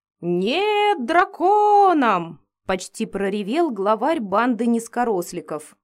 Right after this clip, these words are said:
«Нет драконам!» — подхватили остальные и принялись водить хоровод вокруг красавчика. Спустя два круга главный поднял сжатый кулак вверх. «Разворачивайся!»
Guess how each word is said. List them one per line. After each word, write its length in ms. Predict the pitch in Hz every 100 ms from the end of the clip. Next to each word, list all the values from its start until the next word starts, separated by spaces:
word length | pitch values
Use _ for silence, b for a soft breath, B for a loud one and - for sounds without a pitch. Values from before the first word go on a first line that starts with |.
| _ _ _ _ -
«Нет 800 | 202 196 233 359 403 403 392 269
драконам!» — 1400 | 320 339 349 240 311 392 403 392 381 330 254 190 165 175 _
подхватили 520 | 196 190 196 190 208
остальные 640 | 175 180 185 185 214 339 330
и 140 | -
принялись 560 | 254 269 262 277 403 403
водить 340 | 302 302 330
хоровод 560 | - 294 269 240 208 226
вокруг 460 | 196 196 - 196 196
красавчика. 880 | 190 190 190 175 - - - 170 - _ _ _ _ _ _ -
Спустя 460 | - 220 - 381
два 180 | 262 185
круга 400 | - 175 214 269
главный 480 | 226 180 277 370 392
поднял 440 | 196 175 214 285
сжатый 440 | 269 175 220 269 311
кулак 340 | 233 214 220
вверх. 500 | 170 160 135 - - _ _ _
«Разворачивайся!» 1600 | 175 247 427 440 427 370 202 214 214 233 233 240 240 254 -